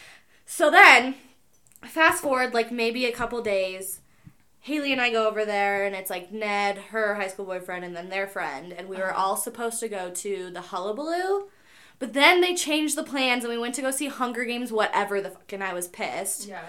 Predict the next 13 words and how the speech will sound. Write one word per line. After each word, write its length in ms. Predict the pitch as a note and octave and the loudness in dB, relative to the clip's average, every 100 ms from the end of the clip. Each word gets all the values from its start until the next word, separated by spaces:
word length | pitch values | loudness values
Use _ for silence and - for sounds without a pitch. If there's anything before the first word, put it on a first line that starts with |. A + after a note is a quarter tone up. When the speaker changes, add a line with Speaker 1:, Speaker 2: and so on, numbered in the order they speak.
| - - - - _ | -16 -18 -20 -20 _
Speaker 1:
Um, 280 | A3 G#3 F#3 - | 2 2 2 0
anyways. 300 | A#3 A#3+ C4+ | 0 2 0
Speaker 2:
Hullabaloo 200 | D4 D4 | -2 -2
was 120 | C#4+ | -2
also 280 | A3+ G#3 G#3 | -2 -2 -6
the 140 | G3+ F#3+ | -6 -6
Speaker 1:
Talent 60 | F#3 | -4
Speaker 2:
talent 400 | - A#3+ A3+ G#3+ | 4 6 6 4
Speaker 1:
show. 120 | A3+ | 2
Speaker 2:
show. 200 | F#3+ E3+ G3+ | 2 2 4
Speaker 1:
Yes, 260 | G#3 G3+ | 4 4
sorry. 380 | - E3 D3+ G3 - - - | 2 0 0 -6 -12 -18 -10
Sorry. 360 | F#3 C3 F#3+ | -4 -4 -6